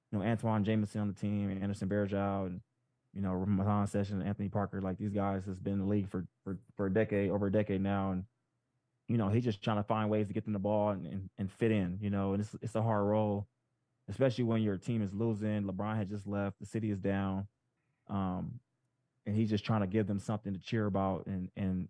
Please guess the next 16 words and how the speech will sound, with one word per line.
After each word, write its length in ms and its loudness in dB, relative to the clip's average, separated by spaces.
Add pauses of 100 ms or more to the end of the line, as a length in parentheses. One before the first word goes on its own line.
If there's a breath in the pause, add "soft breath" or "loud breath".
and, 280 -2
and 100 2
be 120 2
proud. 440 0
So 340 0 (600)
he 80 4
was 160 4
trying 140 2
to 80 2
figure 200 4
it 60 4
out, 140 4
I 60 0
think, 260 -2
a 40 0
lot. 280 0